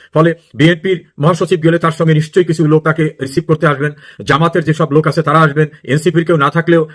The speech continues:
তাদের দু চারজন থাকলে তারা আসবেন, তারেক রহমানের ব্যক্তিগত যদি কোনো টিম থাকে তারা আসবেন। ফলে কিছু লোক অন্তত ওনাকে রিসিভ করতে আসলে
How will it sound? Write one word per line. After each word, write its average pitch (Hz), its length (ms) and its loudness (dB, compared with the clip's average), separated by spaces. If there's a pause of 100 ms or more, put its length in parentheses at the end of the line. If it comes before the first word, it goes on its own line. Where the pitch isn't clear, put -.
তাদের 147 220 0
দু 147 100 -4
চারজন 160 260 0
থাকলে 156 280 -4
তারা 156 160 2
আসবেন, 156 300 -2 (220)
তারেক 156 240 2
রহমানের 165 280 2
ব্যক্তিগত 156 320 0
যদি 151 280 -2
কোনো 147 140 -2
টিম 156 160 -2
থাকে 160 220 -2
তারা 151 160 0
আসবেন। 147 280 -2 (240)
ফলে 185 140 2
কিছু 185 260 -4
লোক 233 160 2
অন্তত 202 220 -4
ওনাকে 185 240 -2
রিসিভ 180 260 -4
করতে 202 200 -2
আসলে 156 320 -2